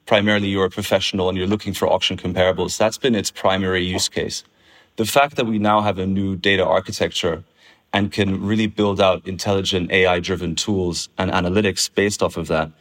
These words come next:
means that there's much more opportunity to add value and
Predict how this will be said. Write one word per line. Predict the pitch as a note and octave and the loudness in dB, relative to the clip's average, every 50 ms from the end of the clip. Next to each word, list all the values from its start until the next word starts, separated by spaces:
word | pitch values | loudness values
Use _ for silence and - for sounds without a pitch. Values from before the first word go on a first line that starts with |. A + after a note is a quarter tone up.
| _ _ _ _ _ | _ _ _ _ _
means | G2+ A2 A2+ G#2 G2+ | -2 0 0 0 0
that | A2 G2+ - | -2 -2 0
there's | G#2+ G#2 G2 - - | -2 0 0 -2 0
much | G#2+ A2+ A2+ A2 - - | 0 0 0 0 0 0
more | A2 G#2 G2 | 0 0 0
opportunity | F#2 G2+ G2 - - G2+ F#2 F2+ F2+ F2 | 0 -2 -2 -2 -2 -2 -2 -2 -2 -4
to | - - - F2+ F2+ F2 - - _ _ _ _ _ _ - | -4 -2 0 0 0 0 -2 -6 _ _ _ _ _ _ 0
add | F#2+ G2 G2 F#2+ | 2 2 2 0
value | F#2 G2 F#2 F2 F#2+ F#2 F2+ F#2 F2 F2 E2 - | 0 0 2 2 2 2 0 -4 -4 -6 -4 -4
and | F2+ F#2 F#2 E2+ | -4 -4 -4 -8